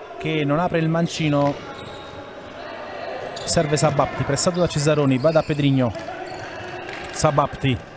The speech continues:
De Luca, eh, scusate, Alex, ancora Alex, dopo il tocco di Pedrigno, saggiamente da Moliterno, pronto al lancio ma sono tutti vicino e quindi torna da Pedrigno,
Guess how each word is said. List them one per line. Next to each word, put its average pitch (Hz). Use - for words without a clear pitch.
De 147
Luca, 135
eh, 147
scusate, 151
Alex, 139
ancora 151
Alex, 131
dopo 123
il 131
tocco 175
di 147
Pedrigno, 147
saggiamente 143
da 156
Moliterno, 135
pronto 165
al 175
lancio 185
ma 151
sono 151
tutti 180
vicino 139
e -
quindi 156
torna 170
da 156
Pedrigno, 135